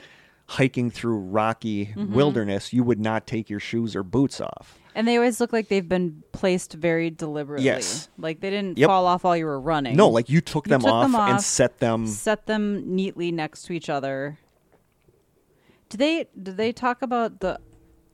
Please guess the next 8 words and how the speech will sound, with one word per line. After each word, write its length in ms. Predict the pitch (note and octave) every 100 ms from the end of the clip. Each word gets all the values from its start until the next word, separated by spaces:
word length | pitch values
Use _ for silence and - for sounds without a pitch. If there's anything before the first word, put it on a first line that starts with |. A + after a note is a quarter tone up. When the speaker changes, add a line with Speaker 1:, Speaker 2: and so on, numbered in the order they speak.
| _ _ - - _ _ -
Speaker 2:
so 180 | - A#3+
something 420 | - C4+ D#4 C#4+
that 140 | A#3+
they 140 | A3 G3+
said 380 | - E3+ D#3+ D#3
in 180 | C#3 D#3+
the 60 |
documentary 800 | D3 C#3 C#3+ D3+ C#3 C#3+ D3+ D3+